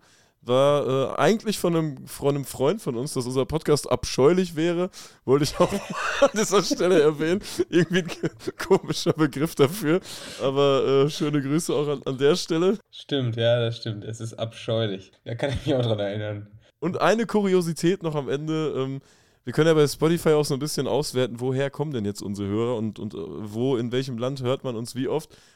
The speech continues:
Speaker 1: Und klar, die ersten drei Plätze belegen, äh, Deutschland, Schweiz und Österreich, auch in der Reihenfolge. Äh, vielen Dank an, an unsere, äh, Schweizer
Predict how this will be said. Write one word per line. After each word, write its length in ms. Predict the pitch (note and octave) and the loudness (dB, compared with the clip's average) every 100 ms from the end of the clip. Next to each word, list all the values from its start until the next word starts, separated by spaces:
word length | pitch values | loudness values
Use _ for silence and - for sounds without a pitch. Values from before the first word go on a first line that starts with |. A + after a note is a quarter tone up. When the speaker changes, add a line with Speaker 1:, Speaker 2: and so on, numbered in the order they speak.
| _ | _
Speaker 1:
Und 380 | - B2 - - | -4 -4 -4 -2
klar, 300 | A#2 C3 B2+ | 2 4 2
die 120 | G#2+ | 0
ersten 240 | A#2+ - | -4 -4
drei 160 | B2 A#2+ | -4 -4
Plätze 320 | B2+ C3 B2 | -4 -8 -6
belegen, 560 | A2+ A2+ A#2+ A#2 A#2 G#2 G#2 G#2+ | -4 -2 -4 -6 -10 -8 -6 -6
äh, 40 | G2 | -6
Deutschland, 520 | A2+ - B2+ B2 A#2 | -6 -6 -8 -8 -8
Schweiz 360 | - A#2 B2+ | -6 -4 -4
und 60 | G2+ | -4
Österreich, 420 | D#3+ - D#3+ D#3 | -4 -4 -4 -4
auch 100 | A2+ | -6
in 100 | A#2+ | -8
der 160 | A2+ A2 | -8 -6
Reihenfolge. 560 | C3+ D#3+ D#3+ D#3+ E3 E3+ _ _ | -6 -8 -4 -2 -4 -6 _ _
Äh, 180 | A2+ A#2+ | -2 -2
vielen 300 | A#2 C3+ C3+ | 0 -2 0
Dank 240 | B2 C#3 - | 0 -2 -2
an, 320 | A#2+ A#2 A2+ | -6 -6 -8
an 180 | A#2 A2 | -8 -6
unsere, 1040 | F#2+ A#2+ A#2+ A2 A2 A2 G#2+ - A2 G#2+ | -6 -6 -6 -4 -4 -4 -8 -8 -4 -2
äh, 40 | G#2 | -2
Schweizer 640 | - A2 A#2+ - A#2+ A2+ | -4 -2 -2 0 2 2